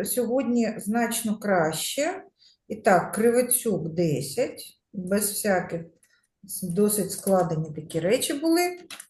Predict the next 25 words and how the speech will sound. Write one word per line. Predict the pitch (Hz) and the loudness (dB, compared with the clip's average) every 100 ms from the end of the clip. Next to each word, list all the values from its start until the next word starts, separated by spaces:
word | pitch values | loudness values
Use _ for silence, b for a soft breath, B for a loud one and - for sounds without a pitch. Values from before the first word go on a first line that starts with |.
| _ _ B B B B - | _ _ B B B B 4
Так, | 214 - - - | 6 6 0 -4
тепер | 233 214 427 311 | 0 4 4 6
номер | 302 359 240 | 4 4 4
сто | - 285 | 4 4
сімдесят | 320 247 202 190 214 214 | 2 2 2 2 0 0
восьмий. | 180 175 151 - 143 | -2 0 0 0 0
Дивіться, | 202 247 - 156 | 4 4 4 2
діти, | 151 131 - - B B B - | 0 -6 -12 -20 B B B 2
номер | 269 381 294 | 4 6 4
сто | 208 - 302 | 2 2 4
сімдесят | 294 226 214 208 208 180 | 4 4 2 2 2 2
восьмий | 185 302 453 - 202 147 - - _ _ - | 0 4 6 6 6 2 -2 -10 _ _ 2
прив'язаний | 220 262 214 240 311 392 339 269 233 180 | 6 6 6 6 6 6 6 4 4 4
до | 226 320 | 4 4
рисунка | 311 294 - 320 339 320 269 | 6 8 8 6 2 2 2
шість. | - - 277 185 - - _ _ _ b b b b b | 2 2 2 0 -2 -10 _ _ _ b b b b b
Тому | 247 254 359 | 4 4 4
вам | 311 277 - | 4 2 0
треба | 285 294 190 175 | 4 6 6 2
в | 170 | -2
цьому | - 302 285 240 | -2 0 4 6
номері | 220 233 208 220 247 320 - | 6 6 6 6 4 -2 0
перемалювати | - 294 339 370 359 330 339 285 226 208 214 | 8 8 8 4 2 0 2 4 6 4 2
цей | 208 - 240 226 | -2 0 2 2
рисунок. | 196 175 - - 160 147 220 - | 2 -2 -2 -2 -2 -2 -4 -8